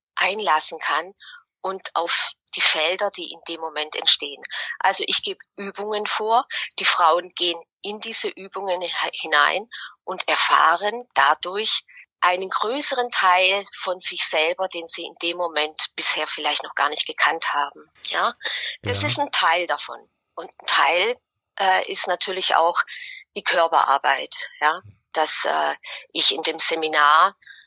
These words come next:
Speaker 1: meistens am Nachmittags dann zu einer, äh, Massage einlade, so dass die Frauen miteinander durch den Körper erfahren,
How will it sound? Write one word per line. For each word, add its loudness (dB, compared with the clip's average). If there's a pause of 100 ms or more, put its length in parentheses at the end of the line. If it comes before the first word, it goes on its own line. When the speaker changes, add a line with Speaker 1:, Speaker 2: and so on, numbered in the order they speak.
(460)
Speaker 1:
meistens 0
am 0
Nachmittags 2
dann -2 (560)
zu 0
einer, 2
äh, -6
Massage 2
einlade, 2
so 0
dass 0 (640)
die 0
Frauen 2 (160)
miteinander 0 (360)
durch 0
den -4
Körper 2
erfahren, 2